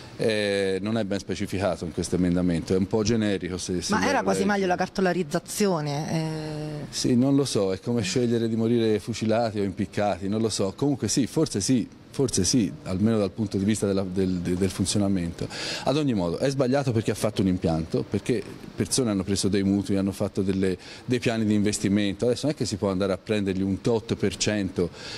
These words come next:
Speaker 1: per compensare il capacity payment. Per chi non lo sa, il capacity payment essenzialmente è dire, eh, utility che, eh, producono energia da fonti fossili dicono: "Noi esistiamo, in quanto esistiamo mi paghi,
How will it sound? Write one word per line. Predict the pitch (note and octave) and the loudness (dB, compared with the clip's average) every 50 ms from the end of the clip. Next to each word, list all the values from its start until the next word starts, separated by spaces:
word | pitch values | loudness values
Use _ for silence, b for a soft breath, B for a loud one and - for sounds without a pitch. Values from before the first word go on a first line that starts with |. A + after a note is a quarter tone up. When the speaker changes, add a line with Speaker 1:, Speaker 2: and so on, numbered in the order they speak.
| B B B | B B B
Speaker 1:
per | - C#3 C3+ | -2 -2 0
compensare | - - C3+ B2 B2 C#3+ B2+ A#2+ - - D#3+ C#3+ | 0 0 0 0 0 0 0 0 2 2 2 2
il | A2+ - | 0 0
capacity | A#2+ G#2+ B2 A2+ - A2 A2 A2 | -2 -2 0 0 0 0 0 0
payment. | - B2 A2 G#2 F#2+ F#2 F#2+ - | 2 2 2 2 2 0 0 0
Per | - B2 - | -2 -2 0
chi | - F3 | 2 2
non | D#3+ C#3 A#2+ | 2 4 2
lo | B2 | 2
sa, | - A2 F2+ | 0 -2 -2
il | E2 | -2
capacity | - G2+ C#3 C#3 - A#2+ A2 A2 | -4 -4 -2 -2 -2 0 -2 0
payment | - A#2+ G2+ F2+ E2+ E2+ E2 D#2+ D#2+ | 0 0 0 0 0 -2 -2 0 0
essenzialmente | A#2 G#2+ - - D3 B2+ G2+ - A#2+ A#2+ A#2 B2+ B2 G#2 E2+ E2 D#2+ - F2 F2 F#2+ - B B B B B B | 0 0 2 2 0 0 0 0 2 2 4 2 2 2 0 -2 -2 0 2 0 0 0 B B B B B B
è | A#2+ B2 B2 G#2 F2 - B B B B B B B B | 0 0 0 0 -2 -6 B B B B B B B B
dire, | - A2+ B2 B2 A2+ F#2 F2 E2 E2 - - - - - | 0 2 2 2 2 2 0 0 -2 -4 -8 -12 -10 -6
eh, | - G2+ G2+ F#2+ F#2 F2+ F2+ F2+ F2+ F2 F2 F2 F2 F2 F2 F2 E2 F2 - - - E2+ E2+ E2+ F2 - - - F#2+ - - - - - - - - | -2 0 2 4 4 4 2 2 2 2 0 0 0 0 -2 -2 -4 -4 -4 -6 -6 -6 -6 -6 -6 -8 -6 -6 -6 -6 -6 -8 -8 -8 -10 -4 0
utility | A2 G#2 G2 - C3 C#3 D3 C#3 A#2+ - C3 B2+ C3 F#2+ - | 0 0 2 2 2 2 2 2 2 2 2 2 2 0 -2
che, | - - A2+ G#2+ G2 - - | -2 -2 0 0 0 -2 -2
eh, | G2 G2+ G2+ F#2 | 0 0 0 0
producono | - - A#2 A#2+ D3 C#3 C#3 B2 | 0 2 2 4 4 4 2 2
energia | A2+ A2 G#2 A2 D3 C3+ | 2 0 0 2 0 0
da | G#2 | 0
fonti | F#2+ - B2+ A2+ - A#2 | -2 -2 -4 -4 -2 -4
fossili | G#2+ - C#3+ C#3+ B2+ - - A2+ G#2+ | -2 0 0 0 0 0 -2 0 0
dicono: | G2+ G#2 F#2 D#2+ E2+ E2 E2+ - B B B B | 2 2 2 0 -2 -6 -8 -8 B B B B
"Noi | C3 C#3+ F3 F#3+ E3 | 2 2 4 4 2
esistiamo, | C#3 A2 A2 - - - - G2+ F2 E2 E2 F2 | 2 2 2 0 0 0 -2 -2 0 0 0 0
in | G2 G2+ | 0 0
quanto | - E3 E3 D3 - A#2+ | 2 0 0 0 0 2
esistiamo | A#2 D3 - - B2 A#2+ A#2+ A#2+ A2+ | 2 0 0 0 0 0 2 2 2
mi | A#2+ A2 | 2 2
paghi, | - G2 E2+ E2 E2 E2 E2+ D#2+ | 2 0 0 0 0 -2 -4 -6